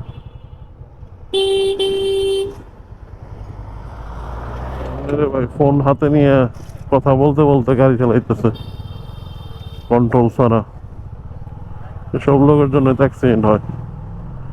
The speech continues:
এবং টার্নিং এর মধ্যে এক হাতে স্টার্টিং ধইরা মোড় ঘুরাইতেছে, আরেক হাতে ফোন কানে। যাই হোক,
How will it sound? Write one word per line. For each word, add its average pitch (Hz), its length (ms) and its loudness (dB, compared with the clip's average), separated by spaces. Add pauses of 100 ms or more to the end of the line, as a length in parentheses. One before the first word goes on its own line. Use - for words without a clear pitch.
(400)
এবং 127 140 4
টার্নিং 147 340 4
এর 160 120 4
মধ্যে 156 220 4
এক 147 180 6
হাতে 147 240 4
স্টার্টিং 139 500 4
ধইরা 151 540 4 (380)
মোড় 123 220 6
ঘুরাইতেছে, 113 480 2 (1400)
আরেক 131 220 4
হাতে 117 180 2
ফোন 117 260 4 (140)
কানে। 107 240 4 (4000)
যাই 123 100 4
হোক, 165 180 4